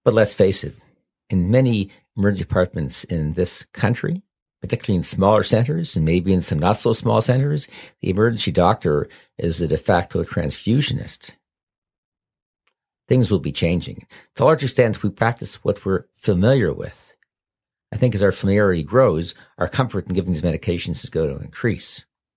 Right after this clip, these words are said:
My use of iron until two thousand and fourteen was zero. I've given I V iron in the emergency departments four or five times. In fact, I've discovered I can get I V iron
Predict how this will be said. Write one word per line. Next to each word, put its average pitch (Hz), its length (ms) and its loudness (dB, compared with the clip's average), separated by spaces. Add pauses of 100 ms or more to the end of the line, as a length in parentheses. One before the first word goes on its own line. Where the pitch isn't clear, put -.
(540)
My 120 300 2 (180)
use 113 280 0
of 85 120 2
iron 98 320 4
until 78 360 -2
two - 260 -2
thousand 90 420 0
and 76 100 -4
fourteen 98 600 -2
was 71 140 -6
zero. 80 680 0 (500)
I've 98 200 0
given 92 240 0
I 104 160 4
V 92 100 0
iron 90 220 4
in 87 60 0
the 82 40 0
emergency 95 300 -4
departments 76 480 -4
four 98 200 2
or 80 40 2
five 76 300 -4
times. - 500 -4 (840)
In - 60 -12
fact, 98 260 2
I've 90 120 2
discovered 90 440 -2
I 110 80 4
can - 80 -6
get 117 180 0
I 107 160 4
V 95 160 -4
iron 92 420 -2